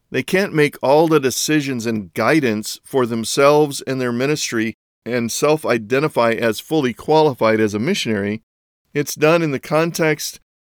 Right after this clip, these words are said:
of the local church in communication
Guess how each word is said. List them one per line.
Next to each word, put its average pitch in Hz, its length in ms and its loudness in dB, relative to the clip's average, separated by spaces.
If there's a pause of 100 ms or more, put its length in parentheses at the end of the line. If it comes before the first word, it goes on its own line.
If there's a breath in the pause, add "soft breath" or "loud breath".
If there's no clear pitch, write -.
(200)
of 156 200 6
the 160 120 2
local 151 320 -2
church 143 400 -4
in 123 420 -8
communication 147 1000 -4